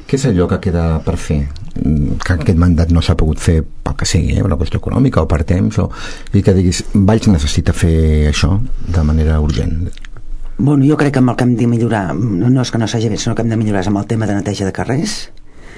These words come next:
Speaker 2: Volem incidir molt, a parer de via pública, ara, que és més el, el que porto més jo en aquests moments. Llavors, el que també hem de...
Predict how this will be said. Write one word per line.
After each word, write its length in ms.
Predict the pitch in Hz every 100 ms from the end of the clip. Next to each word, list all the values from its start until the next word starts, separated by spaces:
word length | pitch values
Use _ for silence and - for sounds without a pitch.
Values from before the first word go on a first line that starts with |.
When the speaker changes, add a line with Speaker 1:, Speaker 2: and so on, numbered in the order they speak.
| - -
Speaker 2:
Volem 340 | 113 139 139
incidir 380 | 131 - 117 123
molt, 360 | 123 107 101 - -
a 120 | 113 117
parer 140 | 131
de 60 | 131
via 140 | 120 98
pública, 380 | 98 95 92
ara, 100 | 92
que 120 | 110 113
és 100 | 104
més 220 | 101 92
el, 80 | 101 90 90
el 220 | - 98
que 120 | 98 101
porto 240 | 90 98
més 200 | 98 92
jo 100 | 95
en 80 | 92
aquests 340 | 85 92 110
moments. 440 | 98 90 71 - - - - - - - - - -
Llavors, 340 | 101 120 120 117
el 80 | 104
que 140 | 120
també 300 | 120 120 120 120
hem 140 | 123 113
de... 160 | 117